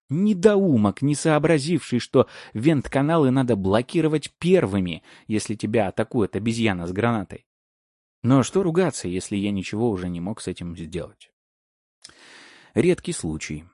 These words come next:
Произошла крайне редкая накладка. Тридцать раз спускал первый выкупленный у Му Ичи нефрит на то, чтобы разобраться, что же вообще произошло. А произошло следующее. Я, мягко говоря,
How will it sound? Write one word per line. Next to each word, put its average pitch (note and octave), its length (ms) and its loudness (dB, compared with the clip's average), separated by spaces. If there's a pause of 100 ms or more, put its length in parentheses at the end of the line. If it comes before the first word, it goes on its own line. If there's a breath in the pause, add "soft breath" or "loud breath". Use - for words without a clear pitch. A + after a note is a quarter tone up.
(280)
Произошла E3 600 -2
крайне D3 580 -2
редкая G2 540 0
накладка. F#2+ 640 -2 (580 soft breath)
Тридцать C3+ 440 0
раз G#2 320 6
спускал - 580 0
первый A2 460 2
выкупленный F#2+ 580 0
у G2+ 120 0
Му G#2 300 2
Ичи G2+ 320 -4
нефрит F2+ 460 -6
на F2 120 -4
то, A#2+ 220 2
чтобы F#2+ 300 -2
разобраться, F#2 760 0 (380)
что - 220 2
же A2 120 4
вообще F#2 360 0
произошло. F2+ 640 -4 (480 loud breath)
А - 80 -2
произошло D3+ 580 2
следующее. D3+ 760 -2 (340)
Я, C3 200 2
мягко A#2+ 360 0
говоря, F#2 400 2